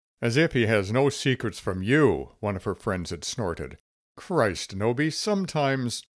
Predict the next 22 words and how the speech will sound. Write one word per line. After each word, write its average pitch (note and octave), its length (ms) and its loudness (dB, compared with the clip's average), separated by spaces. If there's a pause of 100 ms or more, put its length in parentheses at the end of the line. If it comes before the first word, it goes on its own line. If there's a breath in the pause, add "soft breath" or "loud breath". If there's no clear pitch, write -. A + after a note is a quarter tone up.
(880)
Nobi F#3+ 180 2
was C#3+ 200 2
aware G#2 340 4
that G#2 160 -4
many C3+ 300 2
people G2 360 -2
knew G2+ 200 0
more A2+ 240 2
than G#2+ 160 -2
she C3+ 260 -4
did C#2+ 260 -4
about G2+ 220 0
her G2+ 140 -2
husband, F#2 500 -4 (560)
but E3 140 -4
she F#3+ 160 -2
let B2+ 180 2
it B2+ 140 -4
go. D2+ 340 0 (340)
She D#3+ 200 -2
always B2 400 2
had. D#2 420 -8